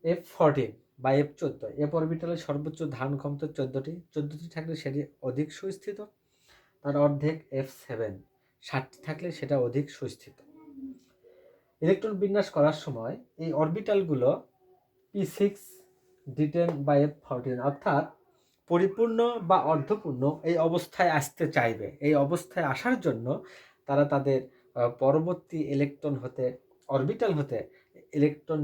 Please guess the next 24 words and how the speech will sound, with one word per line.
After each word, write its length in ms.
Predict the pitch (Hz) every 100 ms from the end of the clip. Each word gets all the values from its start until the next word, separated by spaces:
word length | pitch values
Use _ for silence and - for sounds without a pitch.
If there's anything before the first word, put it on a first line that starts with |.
| 131
নিয়ে 220 | 165 214 147 - _ _ _
এই 80 | 139
অর্ধপূর্ণ 540 | 139 139 160 160 165 165
বা 120 | 208
পরিপূর্ণ 440 | - 139 135 131 120
অবস্থায় 460 | 120 123 - 190 - _ _ -
আসবে, 440 | 117 - - 95 - _ _ _ _
কারণ 220 | 131 151 208 - _ _ _ _ _ _ _ _ _ -
তাতে 240 | 139 160 151 151
স্থিতিশীলতা 600 | 147 - 156 147 151 151
অনেক 220 | 139 196 - 127
বেশি 280 | 135 131
হয় 220 | 131 110 101
বা 60 | 127
বৃদ্ধি 360 | 117 117 - 113
পায়। 220 | 95 - _ _ _ _
এজন্যই 400 | 143 139 156 202
তারা 260 | 233 170 160 247 - - -
পরিপূর্ণ 480 | 165 147 139 151 147
বা 120 | 139
অর্ধপূর্ণ 440 | 131 123 135 143 131
অবস্থায় 380 | 123 127 - 202 -
আসতে 280 | 131 -
চায়। 240 | 143 -